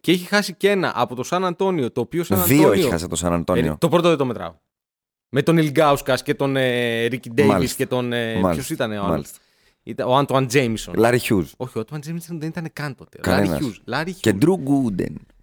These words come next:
Speaker 1: Και Damian Jones.
Speaker 2: Όποιος.
Speaker 1: Στον Άσο, βέβαια.
Speaker 2: Και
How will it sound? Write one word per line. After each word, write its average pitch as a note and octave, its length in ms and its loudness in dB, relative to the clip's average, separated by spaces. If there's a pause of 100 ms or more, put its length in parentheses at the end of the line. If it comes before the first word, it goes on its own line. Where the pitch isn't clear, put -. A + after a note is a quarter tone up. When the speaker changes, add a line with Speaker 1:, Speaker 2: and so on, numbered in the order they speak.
(580)
Speaker 1:
Και B2+ 200 -2 (100)
Damian F3+ 680 2 (320)
Jones. B2 600 2
Speaker 2:
Όποιος. - 440 0
Speaker 1:
Στον C3 220 -2
Άσο, A#2 380 -4
βέβαια. A#2 300 2
Speaker 2:
Και C#3 60 -6